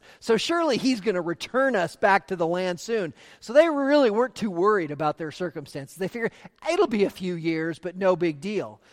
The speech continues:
Meanwhile, Jeremiah is writing, "You're gonna be in captivity seventy years, so make homes, marry, plant,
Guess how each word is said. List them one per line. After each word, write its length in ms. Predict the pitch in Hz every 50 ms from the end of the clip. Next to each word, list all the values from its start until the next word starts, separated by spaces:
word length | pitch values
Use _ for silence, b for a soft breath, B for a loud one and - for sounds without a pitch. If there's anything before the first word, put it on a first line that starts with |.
| b b b
Meanwhile, 600 | - 190 214 240 254 254 240 220 208 196 185 185
Jeremiah 840 | 175 185 165 190 190 185 180 175 180 185 208 240 269 294 294 262 214 190
is 240 | 185 185 175 151 151
writing, 580 | 165 175 170 160 160 165 156 165 165 170 175 156 B B B B
"You're 240 | 180 180 233 294 294
gonna 140 | 302 294 254
be 160 | 240 220 208
in 100 | 196 185
captivity 680 | - - 214 208 202 - - 226 220 208 190 185 180
seventy 680 | 170 - - - - - 247 247 269 240 262 254 240 247
years, 840 | 226 220 220 240 269 285 254 208 180 165 165 175 185 196 185 - B B B B B
so 260 | - - - 190 165
make 360 | 165 165 165 170 196 220 - -
homes, 680 | 220 226 214 208 202 202 208 214 226 240 220 - b b b b -
marry, 640 | 160 165 160 165 180 190 196 202 214 226 226 208 - - _ _
plant, 760 | - - 180 190 185 185 185 185 190 208 226 220 196 - -